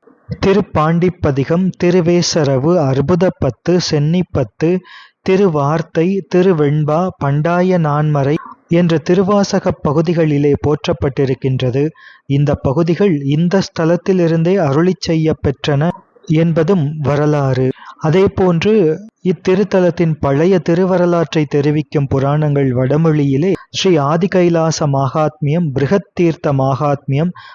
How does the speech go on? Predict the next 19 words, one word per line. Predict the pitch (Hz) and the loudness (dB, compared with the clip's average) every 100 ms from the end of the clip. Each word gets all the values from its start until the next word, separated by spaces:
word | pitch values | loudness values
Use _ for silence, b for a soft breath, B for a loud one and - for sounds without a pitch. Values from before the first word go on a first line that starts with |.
| - 135 | -8 -6
அஷ்டாத்தியாயி | 120 - 190 175 170 160 156 165 175 | -4 -2 0 0 0 0 0 0 0
என்று | 139 135 175 | 0 0 0
மூன்று | 139 156 185 180 165 | 0 0 0 0 2
இருக்கின்றன. | 139 139 151 131 120 117 127 - - _ _ 175 | 0 -2 -2 -2 -2 -2 -4 -8 -20 _ _ -2
இதில் | 170 208 180 185 | 0 2 0 -4
வியாசர் | 139 143 139 180 180 226 208 | -4 -2 0 0 -2 0 2
அருளிச் | 175 143 160 160 - | 2 2 0 0 -2
செய்த | 147 135 160 190 - | -2 0 0 -2 -2
பதினெட்டு | 135 180 196 185 170 | -2 0 0 0 -2
புராணங்களில் | - 143 156 175 175 160 160 143 | -2 -2 0 0 0 0 0 0
ஒன்றான | 131 131 131 131 139 | 0 -2 0 0 0
ஸ்காந்த | 175 - 143 147 190 208 | -2 -4 -4 -2 -2 -2
மகா | 196 151 160 | -2 0 -2
புராணத்தின் | 147 143 135 135 135 123 196 170 123 B B B B | -2 -2 -2 0 -2 -4 -4 -2 -4 B B B B
சனத்குமார | - 156 160 190 - 202 185 175 165 | -6 -2 0 -2 -2 -2 0 0 0
சம்ஹிதையில் | - 147 139 156 139 135 196 151 151 | -2 -2 -2 -2 0 0 0 0 -2
சிவரகசியத்தில் | - 170 190 180 147 180 - - 151 - 196 190 127 127 b b _ | -2 -2 0 0 0 -2 -4 -2 -4 -2 -4 -2 -4 -8 b b _
உத்தர | 151 160 - 214 202 | -4 -2 -2 0 0
காண்டத்தில் | 175 151 143 139 - 196 | 0 -2 0 -2 -2 -2